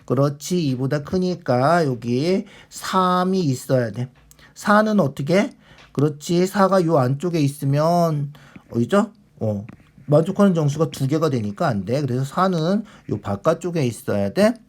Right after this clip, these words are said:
음, 그래서 사는 바깥쪽에 있어야 돼. 즉, 다시 말해서 A가 삼보다는 크고 사보다는 작아야 된다는 거야.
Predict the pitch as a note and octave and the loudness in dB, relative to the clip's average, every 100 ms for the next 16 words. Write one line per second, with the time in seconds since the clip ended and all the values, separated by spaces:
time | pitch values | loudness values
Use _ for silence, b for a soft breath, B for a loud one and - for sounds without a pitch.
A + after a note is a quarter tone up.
0 | - G#2 F#2+ G2+ - G2+ A2 - G#2 E3 | -6 -4 -4 -8 -8 -6 -6 -4 0 0
1 | F3+ B B - - D#3+ D3+ A#2+ D3+ C#3 | -2 B B -12 -2 0 0 -2 -4 -6
2 | F#2+ - G2 - F#2+ B2 - F#2 - - | -8 -6 -6 -6 -6 -6 -6 -10 -10 -16
3 | _ _ _ _ B B - F3+ F3+ D3+ | _ _ _ _ B B -2 -2 2 0
4 | C#3+ E3 C3+ A#2+ A#2 A#2+ B2+ F#3 C#3+ B2 | 0 0 0 -2 -4 0 2 2 0 -2
5 | B2+ A#2 A#2+ F3 G3 - F#3 F3+ F3+ E3 | -2 -2 0 0 0 -2 -2 0 0 0
6 | D3 D3+ C#3+ F#3+ F3 B2 D3+ E3 - C#3+ | -2 -4 -6 -6 -4 -2 -2 -4 -4 -4
7 | D#3+ C#3 D3 D3+ B2 A#2+ A#2 G#2+ F#2 F#2+ | -2 -2 -2 -2 0 2 0 -2 -6 -6
8 | F2+ E2 A2+ F3 E3 | -6 -6 -2 -2 -2